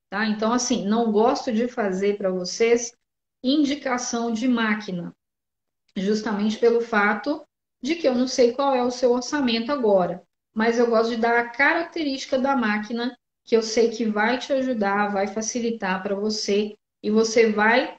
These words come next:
vai ficar mais satisfeita na costura se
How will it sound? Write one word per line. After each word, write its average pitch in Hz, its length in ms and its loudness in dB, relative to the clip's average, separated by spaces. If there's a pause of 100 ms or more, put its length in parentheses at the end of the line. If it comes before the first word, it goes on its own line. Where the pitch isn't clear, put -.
(140)
vai 214 220 -2
ficar 233 200 -4
mais 233 360 -2
satisfeita 220 640 -2
na 220 300 0
costura 254 800 0 (420)
se 269 540 0